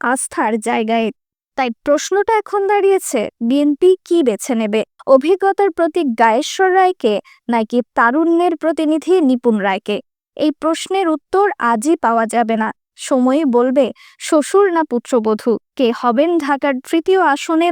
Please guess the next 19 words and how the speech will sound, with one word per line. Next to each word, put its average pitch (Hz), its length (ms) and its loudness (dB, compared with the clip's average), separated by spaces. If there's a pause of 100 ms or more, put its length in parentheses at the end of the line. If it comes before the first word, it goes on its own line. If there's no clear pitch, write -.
ধানের 320 440 -2
শীষের 311 420 -2
কাণ্ডারি। 214 480 -2 (180)
আর 247 140 2 (140)
বিএনপির 403 560 0
জন্য 349 260 0 (200)
এটা 269 180 -2
শুধু 320 300 -2 (140)
একটি - 240 0 (260)
আসনের 294 500 -2
প্রার্থী 302 420 -2
নির্বাচন 285 540 0 (120)
নয়, 220 180 -4 (360)
এটা 262 260 0 (240)
পরবর্তী 370 640 0 (120)
নেতৃত্বের 302 640 -2 (120)
সংকেত 254 460 0
হিসেবেও 330 460 0
দেখছেন 320 380 -4